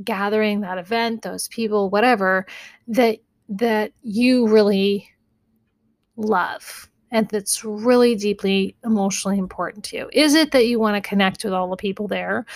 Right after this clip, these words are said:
Okay, you can do that. Is it that you want to have the white elephant gift exchange, which is, like, if you dig a layer deeper, it's like you just wanna have fun with people?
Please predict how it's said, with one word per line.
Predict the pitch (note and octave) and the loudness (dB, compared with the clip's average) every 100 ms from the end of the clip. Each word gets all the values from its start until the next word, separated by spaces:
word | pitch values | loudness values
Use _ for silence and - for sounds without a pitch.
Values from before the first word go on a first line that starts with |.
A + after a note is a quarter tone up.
| - - - | -18 -20 -4
Okay, | C4+ - C#4+ C4+ _ _ _ _ _ - | -4 0 0 0 _ _ _ _ _ -6
you | A#3 | -4
can | A3 A3 | -2 0
do | G3 | 0
that. | G3 F#3+ - _ _ _ _ _ _ - - _ - | 0 -6 -10 _ _ _ _ _ _ -20 -20 _ 0
Is | C4+ C#4+ C4 | 4 6 6
it | C4+ A#3 | 4 4
that | A3 A3+ G#3+ G3+ | 2 0 0 -2
you | A#3+ A3+ A3+ A3 | -6 -4 0 0
want | A3 G#3 G#3 G3+ G3 - | 0 -2 -4 -4 -4 -2
to | G#3 G3 G3 F#3+ G3 - | 0 0 0 -2 -2 -2
have | G#3+ G3 G3 F#3 - | 0 2 0 -2 -6
the | G#3 F#3 F3+ | -2 -2 -2
white | F#3 G#3 G3+ - | 0 0 0 -6
elephant | A#3 G3 F#3+ G3 | -4 -2 -2 -6
gift | G3 F#3+ | -6 -6
exchange, | G#3 F#3+ G3 F#3 F3+ - | -8 -8 -2 -2 -4 -6
which | G3 - | -6 -4
is, | F#3+ - | -4 -4
like, | F#3+ F#3+ - - - - - | -6 -6 -12 -18 -20 -16 0
if | A3 - | 0 2
you | |
dig | G3+ G#3+ G#3 | 2 4 4
a | |
layer | G3 G3 F#3+ F#3+ | 2 2 0 -2
deeper, | G3 G3 G3 F3+ | -4 -6 -4 -4
it's | - - | -4 -8
like | G3 F#3+ - | -6 -8 -4
you | A#3 | -2
just | A3+ C4 - | 2 0 0
wanna | C#4 | 0
have | C4+ A#3 | -2 -4
fun | - - G#3+ C#4+ | -4 -2 2 4
with | A3+ - | 2 -2
people? | - F#3+ - - - - | -10 -10 -8 -10 -10 -14